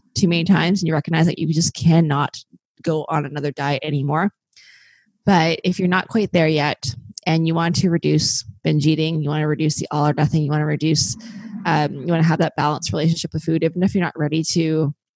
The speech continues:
uh, like, ditch your restrictive diet at this point, the biggest thing I would say, and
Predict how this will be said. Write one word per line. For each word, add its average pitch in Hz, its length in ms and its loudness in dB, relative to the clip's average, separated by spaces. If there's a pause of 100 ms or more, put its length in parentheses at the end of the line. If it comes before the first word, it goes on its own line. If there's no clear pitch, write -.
(580)
uh, 147 440 -2 (360)
like, 131 140 -4 (140)
ditch - 280 -6
your 151 380 0 (480)
restrictive 175 460 -2
diet 156 500 0
at - 80 -12
this 156 180 -4
point, - 440 -6 (800)
the 208 140 2 (100)
biggest 208 460 2
thing 170 480 2 (800)
I 165 100 0
would 160 200 0
say, 151 520 -2 (320)
and 165 440 2